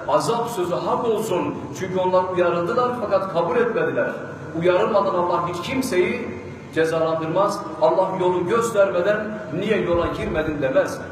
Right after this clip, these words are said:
Onun için bu Kur'an gönderildi. Fakat bizler ne yaptık? Sadece kimimiz, zaten okuyanımız da yok da, okuyanlar da sadece okumakla yetindik, daima tekrar ettik.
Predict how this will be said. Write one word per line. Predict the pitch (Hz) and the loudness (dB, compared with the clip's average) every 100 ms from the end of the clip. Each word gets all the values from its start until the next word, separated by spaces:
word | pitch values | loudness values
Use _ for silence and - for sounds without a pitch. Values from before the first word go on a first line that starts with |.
| 151 | -2
Onun | 170 214 285 | 2 2 2
için | 285 - 208 175 | 0 -2 -4 -4
bu | 175 | 0
Kur'an | 180 170 160 | 0 0 -2
gönderildi. | 147 135 - 110 98 - - - - - - - - - - - - - - - - | -2 -2 -2 -6 -10 -12 -14 -14 -16 -16 -18 -18 -18 -18 -20 -20 -20 -18 -20 -20 0
Fakat | 180 190 185 | 4 4 2
bizler | 180 165 175 | 0 0 2
ne | 196 | 2
yaptık? | 175 - 214 220 - - | 0 0 -4 -6 -8 -10
Sadece | - - 208 196 180 208 202 | -10 2 2 4 0 0 -2
kimimiz, | - 202 196 220 220 - - - - | -2 -4 -2 -2 -2 -6 -10 -12 -4
zaten | - 185 190 | 0 2 0
okuyanımız | 185 175 185 185 185 175 | -2 -2 0 0 -2 -2
da | 165 | -2
yok | 170 247 247 | 2 0 0
da, | 175 - - 135 - 202 | 0 0 -2 -10 -4 2
okuyanlar | 208 208 208 220 233 | 2 2 0 0 -2
da | 233 | -2
sadece | - - 160 214 247 | -2 0 0 0 0
okumakla | 240 240 233 226 220 202 | 0 -2 0 0 2 2
yetindik, | 196 190 196 196 | 2 -2 -4 -2
daima | 240 226 226 | 0 0 -2
tekrar | 220 220 220 196 | -2 -2 0 0
ettik. | - 123 | -2 -6